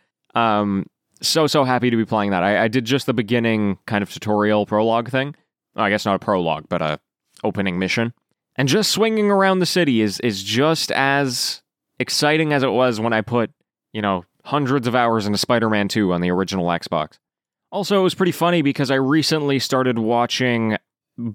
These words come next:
uh, Daredevil from the M C U, uh, Netflix series. First of all, I, I mean, I finished watching the first season of Daredevil, and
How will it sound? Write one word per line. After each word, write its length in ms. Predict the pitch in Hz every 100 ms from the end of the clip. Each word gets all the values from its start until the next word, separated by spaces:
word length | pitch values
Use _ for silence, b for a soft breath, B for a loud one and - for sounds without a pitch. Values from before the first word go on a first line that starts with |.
| -
uh, 200 | - 98
Daredevil 580 | 95 135 160 180 175 202
from 260 | - 127 113
the 340 | 110 101 92 _ _ _ -
M 160 | 123
C 180 | 117 131
U, 540 | 120 113 117 113 110 - _ _ _ -
uh, 160 | 101
Netflix 640 | 98 107 - 139 - - - _ _ _ -
series. 380 | 143 143 165 - _ _ _
First 260 | - 220 151
of 60 |
all, 220 | 131 117
I, 180 | 123 127 -
I 100 | 131
mean, 100 | 131
I 60 |
finished 360 | 117 170 151 -
watching 460 | 123 131 - 117
the 80 | 104
first 300 | - 120 -
season 260 | 123 113 107
of 140 | 92
Daredevil, 560 | 110 110 110 92 95 85
and 440 | 101 98 95 87